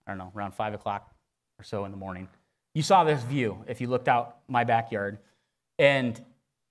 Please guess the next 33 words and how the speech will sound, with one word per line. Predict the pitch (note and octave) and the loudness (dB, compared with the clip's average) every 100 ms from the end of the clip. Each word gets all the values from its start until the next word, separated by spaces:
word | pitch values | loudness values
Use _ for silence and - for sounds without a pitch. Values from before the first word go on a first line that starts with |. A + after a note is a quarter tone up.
| _ _ - | _ _ -8
God's | C3 G3 C4+ C#3+ | 4 4 4 0
mercies, | C3+ C3+ D3 D3 B2+ G#2 A#2 | -2 0 -2 -2 -4 -6 -6
when | A#2+ | -4
we | G#3 | 0
look | F#3+ D3+ | 0 2
out | B2 A#2 | 0 0
and | A#2 | -4
we | C3 | -6
see | - B2 | -4 -4
a | |
beautiful | A2+ B2 B2 A#2 | -4 -6 -8 -12
sky | - A#2 A2 | -4 -2 0
that | G#2+ G#2 | -2 -4
God | A2 A2+ | -4 -2
has | A2+ G#2+ | -4 -8
made, | A2+ G#2+ G2 | -8 -8 -6
God's | A#2+ F3+ D#3 | -2 -2 -2
mercies | B2 A#2 A#2+ A#2+ G#2+ | -4 -4 -6 -6 -6
in | G#2+ | -6
our | G2 | -8
life | G2+ G2 G2 | -4 -6 -6
are | - A#2 | -8 -6
new | G2+ A2+ C#3+ D3+ D#3 | -6 -6 -6 -6 -6
every | B2+ A#2 A2+ | -6 -6 -6
morning. | G#2 G2+ G2 F2 F2+ _ _ _ _ _ - | -6 -6 -8 -10 -18 _ _ _ _ _ -12
He's | A#2+ | -12
kind | - - C3 A2 G2 - _ _ _ | -8 -2 -2 -2 -8 -14 _ _ _
with | A2+ G#2+ G#2+ | -6 -6 -6
us. | G#2 F#2 - _ _ _ _ - | -12 -14 -20 _ _ _ _ -8
Do | |
we | C3+ | -4
deserve | C3+ A2+ A2+ C3 | -4 -4 -4 -4
it? | E3 E3 | -6 -8